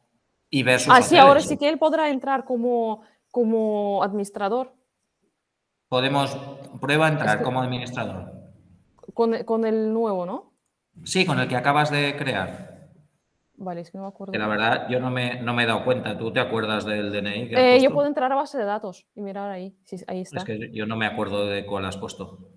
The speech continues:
Speaker 2: Voy a entrar a
Speaker 1: Nueve ocho
Speaker 2: base de
Speaker 1: o
Speaker 2: datos.
Speaker 1: algo, ¿verdad?
Speaker 2: Bueno, eso no es.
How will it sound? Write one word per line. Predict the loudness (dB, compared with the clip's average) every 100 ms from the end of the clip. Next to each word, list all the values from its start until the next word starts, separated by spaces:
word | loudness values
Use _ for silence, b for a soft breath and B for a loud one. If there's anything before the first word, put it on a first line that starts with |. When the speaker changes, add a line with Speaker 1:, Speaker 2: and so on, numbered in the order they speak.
| -10
Speaker 2:
Voy | 0
a |
entrar |
a | 4
Speaker 1:
Nueve | 6
ocho | 6 2
Speaker 2:
base | 2
de |
Speaker 1:
o | 0
Speaker 2:
datos. | 0 0
Speaker 1:
algo, | -2 -6 -10
¿verdad? | -10 -14 _ -20 _ _ _ _ _ _ _ _ _ _
Speaker 2:
Bueno, | -8 -6 -8
eso | -8
no | -10
es. | -12 -14